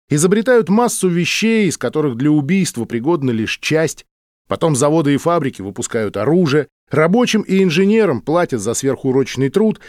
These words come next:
селяне заготавливают продукты, военные проводят учения, журналисты и писатели пишут патриотические тексты, актеры снимают фильмы и ставят спектакли. Все пределы. Потом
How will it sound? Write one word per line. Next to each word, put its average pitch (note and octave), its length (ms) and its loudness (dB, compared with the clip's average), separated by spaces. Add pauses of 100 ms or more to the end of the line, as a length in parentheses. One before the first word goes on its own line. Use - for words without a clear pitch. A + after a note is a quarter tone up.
селяне G#3+ 520 2
заготавливают A2 760 -4
продукты, F#3+ 560 0
военные G#3 500 2
проводят B2 460 0
учения, F#3+ 520 2
журналисты F#3 600 0
и - 20 -2
писатели G3 560 0
пишут C3 360 -6
патриотические B2 800 -4
тексты, A#3 520 0 (160)
актеры A#3 640 0
снимают E3+ 500 -2
фильмы F#3 480 0
и B2+ 120 -10
ставят C#3 500 -2
спектакли. F2 640 -8 (600)
Все D#3+ 220 0
пределы. G3 480 0 (840)
Потом D#3+ 480 0